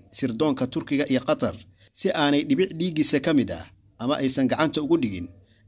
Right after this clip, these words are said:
cadowga baadigoobaya ee ah Yuhuudda iyo xulufadiisa. Qofka aan ka hadlayo waa Ismaaciil Haniya, oo ah madaxa garabka siyaasadda ururka Xamaas,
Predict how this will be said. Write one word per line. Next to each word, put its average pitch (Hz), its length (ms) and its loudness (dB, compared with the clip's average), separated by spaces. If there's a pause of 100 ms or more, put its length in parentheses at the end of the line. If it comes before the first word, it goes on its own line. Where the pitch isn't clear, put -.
(120)
cadowga 143 320 2
baadigoobaya 123 800 2 (340)
ee 131 160 -2
ah 156 160 0
Yuhuudda 147 440 2
iyo 151 180 0
xulufadiisa. 127 640 2 (540)
Qofka 180 280 -2
aan 131 140 0
ka 160 120 -4
hadlayo 131 480 2
waa 123 140 2
Ismaaciil 127 480 2
Haniya, 131 440 2 (120)
oo 110 160 -6
ah 135 160 -2
madaxa 139 360 0
garabka 139 400 0
siyaasadda 139 520 2
ururka 139 360 0
Xamaas, 139 560 2